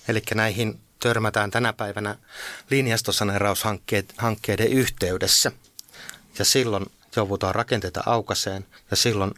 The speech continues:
löytyy aina näitä haitta-aineita. Ja siinä vaiheessa olisi ensiarvoisen tärkeää, että siellä käytetään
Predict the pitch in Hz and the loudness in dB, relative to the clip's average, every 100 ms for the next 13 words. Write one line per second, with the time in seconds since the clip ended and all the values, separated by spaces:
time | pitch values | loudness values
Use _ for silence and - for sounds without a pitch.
0 | - 117 110 104 92 90 87 90 87 95 | -2 0 2 2 0 0 -2 -2 -2 -2
1 | 101 101 - - 87 87 90 - - - | -2 -2 -6 -8 -6 -4 -6 -6 -10 -20
2 | - - - - _ - - 120 123 104 | -20 -20 -18 -20 _ -4 0 4 4 4
3 | 95 92 92 - - 92 - - _ - | 2 2 0 0 0 0 -2 -4 _ 0
4 | 131 113 - 92 87 85 92 87 101 87 | 2 4 2 2 0 -2 -4 0 0 0
5 | - 85 85 - - 92 82 101 87 82 | -4 -6 -6 -6 -4 -2 0 0 0 -2
6 | - 82 | -4 -4